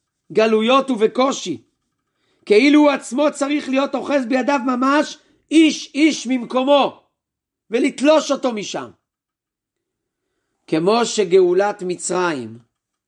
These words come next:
הייתה לידה, ותמיד בלידה יש מצב של טומאה.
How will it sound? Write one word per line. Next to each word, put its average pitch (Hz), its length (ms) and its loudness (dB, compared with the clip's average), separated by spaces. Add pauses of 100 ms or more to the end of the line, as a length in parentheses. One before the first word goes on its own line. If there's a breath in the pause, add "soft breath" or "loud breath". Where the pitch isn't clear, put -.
(120)
הייתה 180 400 0
לידה, 175 420 0 (1700)
ותמיד 190 560 -2
בלידה 190 580 0 (880)
יש 175 240 -10
מצב 190 360 0
של 185 220 -2
טומאה. 180 380 -2